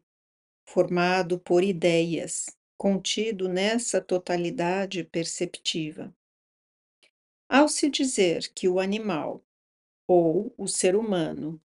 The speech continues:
não é determinado por uma ideia que paira no ar, isto é expresso de modo equivocado,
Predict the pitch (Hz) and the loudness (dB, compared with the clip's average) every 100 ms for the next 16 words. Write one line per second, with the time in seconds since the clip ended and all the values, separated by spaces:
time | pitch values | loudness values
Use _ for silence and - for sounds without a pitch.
0 | _ _ _ _ - 196 220 302 269 220 | _ _ _ _ 0 4 6 8 8 8
1 | 190 175 _ 170 170 - 175 180 175 170 | 2 -6 _ -4 -2 2 0 2 -2 0
2 | 170 170 170 165 180 180 180 170 160 156 | -2 -2 -4 -2 0 0 -2 -2 -2 0
3 | 170 175 165 151 - _ - 180 170 - | 4 4 2 -2 -8 _ -10 -4 -4 -6
4 | _ _ _ 185 196 190 180 156 151 151 | _ _ _ 0 2 2 0 -2 -6 -6
5 | 156 190 208 175 - - - _ _ _ | -2 0 -2 -4 -8 -12 -14 _ _ _
6 | _ _ _ _ _ _ _ _ _ - | _ _ _ _ _ _ _ _ _ 0
7 | 320 - 320 302 311 311 - 196 196 220 | 0 0 4 4 4 0 0 2 4 2
8 | - - 165 202 190 190 196 226 220 226 | -4 -6 -4 -2 0 0 0 -4 -4 0
9 | 247 240 - 175 147 202 190 | 0 0 -2 -2 -2 -8 -12